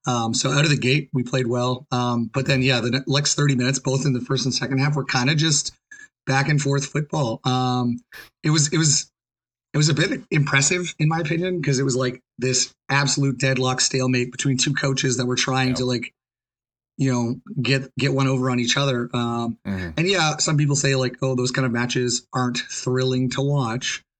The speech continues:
Speaker 2: Yeah.
Speaker 1: But, but I enjoyed it because to me, that's, that's part of the essence of soccer or football is, is that kind of,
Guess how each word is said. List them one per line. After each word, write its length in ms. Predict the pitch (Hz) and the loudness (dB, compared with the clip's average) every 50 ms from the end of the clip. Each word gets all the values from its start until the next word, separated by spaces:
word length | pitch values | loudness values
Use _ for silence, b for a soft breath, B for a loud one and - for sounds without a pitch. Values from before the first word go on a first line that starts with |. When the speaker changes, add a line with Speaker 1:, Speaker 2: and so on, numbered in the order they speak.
| B B B B B _ | B B B B B _
Speaker 2:
Yeah. 120 | - 202 185 | -6 -2 0
Speaker 1:
But, 360 | - 131 131 131 131 131 - _ | 0 2 2 0 0 -2 -4 _
but 140 | 143 135 135 | -2 -2 2
I 360 | 135 139 151 160 165 156 151 - | 4 4 4 4 4 2 0 2
enjoyed 400 | 156 139 131 117 139 139 139 139 | 0 0 2 2 2 2 2 2
it 120 | 135 123 | 0 0
because 540 | 123 123 - 131 123 113 - - - - - _ _ _ _ _ | -2 -2 -2 -2 -2 0 0 -2 -2 -4 -8 _ _ _ _ _
to 120 | - - 143 | -2 0 2
me, 160 | 139 151 160 | 2 4 4
that's, 300 | 139 139 131 131 - - | 4 2 2 0 -2 -4
that's 380 | - 127 123 123 - - - - _ _ _ _ _ _ _ _ _ _ - | -2 -4 -2 -2 -4 -6 -6 -8 _ _ _ _ _ _ _ _ _ _ -6
part 180 | - 147 147 | -2 0 2
of 60 | 143 135 | 2 2
the 120 | 139 139 | 2 2
essence 300 | 151 139 - 135 120 123 | 2 2 2 2 0 0
of 60 | 117 - | 0 0
soccer 460 | - 127 127 123 - - 120 120 120 | -2 -2 -2 -2 -2 -2 -2 -2 -2
or 60 | 117 | -4
football 400 | - - - 120 - 135 123 123 | -4 -6 -8 -4 -2 -2 -2 0
is, 240 | 123 120 113 110 - - | -2 -2 -2 -4 -4 -2
is 240 | 139 120 110 107 - | -2 -2 -2 -4 -2
that 360 | 120 120 123 127 127 - - | -2 0 0 -2 -2 -6 -6
kind 260 | - 139 131 127 120 123 | -4 -2 0 0 0 0
of, 200 | 117 - - | -2 -4 -8